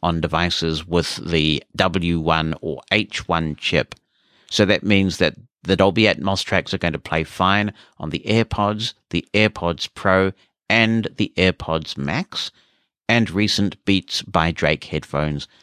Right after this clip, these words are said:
will have the support as well. Other headphones with Dolby Atmos will work, but you're going to have to toggle it on. So I would encourage you to start looking,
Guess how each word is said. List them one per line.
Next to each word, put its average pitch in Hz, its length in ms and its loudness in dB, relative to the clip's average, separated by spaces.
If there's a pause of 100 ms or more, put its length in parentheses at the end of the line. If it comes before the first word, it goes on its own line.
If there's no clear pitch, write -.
(180)
will 87 260 2
have 80 220 -4
the 80 80 -6
support 78 540 -8
as 82 100 -10
well. 76 460 -6 (100)
Other 156 220 4
headphones 117 500 4
with 95 140 -4
Dolby 95 300 2
Atmos 90 460 -2
will 78 200 -2
work, 95 540 0 (460)
but 87 280 2
you're 98 100 2
going 104 240 2
to 117 60 -4
have 104 240 -4
to 92 100 -6
toggle 95 480 -2
it 85 120 0
on. 69 400 2 (100)
So 87 500 2
I 92 140 2
would 87 120 0
encourage 107 440 -2
you 104 60 0
to 95 80 -2
start 101 380 0
looking, 101 580 -2